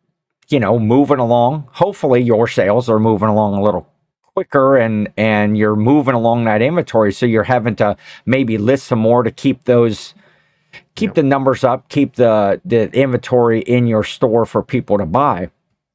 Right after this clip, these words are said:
Speaker 1: But when you, with the holidays and just all that goes on, it's easy to get distracted and get, just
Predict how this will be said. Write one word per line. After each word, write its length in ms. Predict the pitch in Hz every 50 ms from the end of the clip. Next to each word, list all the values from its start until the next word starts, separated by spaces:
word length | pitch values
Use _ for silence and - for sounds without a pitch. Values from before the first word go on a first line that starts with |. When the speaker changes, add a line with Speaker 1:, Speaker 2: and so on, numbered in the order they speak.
| _ _ _ _ _ _ _ _ _ _ _ _ - _ _ -
Speaker 1:
But 340 | - 131 135 127 123 110 - _ _ _ _
when 240 | 123 117 135 147
you, 400 | 151 151 147 143 139 135 131 123 - - _ _ _ _ _ _ _ _ _ _ _ _ _ _ -
with 220 | 123 170 175 -
the 60 | 151
holidays 840 | - - 156 156 160 156 139 117 120 113 107 107 113 110 - - - - _ _ _ _ _ _ _ _ _ _ _
and 300 | 113 120 120 113 113 107
just 240 | - 131 139 123 -
all 200 | 127 131 143 139
that 100 | 123 104
goes 300 | 131 131 123 117 98 120
on, 280 | 127 143 143 127 117 117
it's 200 | 117 110 - - -
easy 440 | 147 151 165 165 139 123 143 135 120 120
to 540 | - - 135 123 120 120 117 113 110 101 - _ _ _ _ _ _ _ _ _ _ _ _
get 160 | 160 170 -
distracted 720 | - - - - 135 117 127 123 - - 82 65 - - _ _ _ _ _ _ _ _ _ _ _ _ -
and 320 | 107 104 92 90 87 -
get, 520 | - 120 117 113 104 - - - - - - _ _ _ _ _ _ _ _ _ _ _ _ _ _ _ _ _ _ _ _ _ _ _ _ _ _ _ _ _
just 480 | - 175 190 180 127 - - - -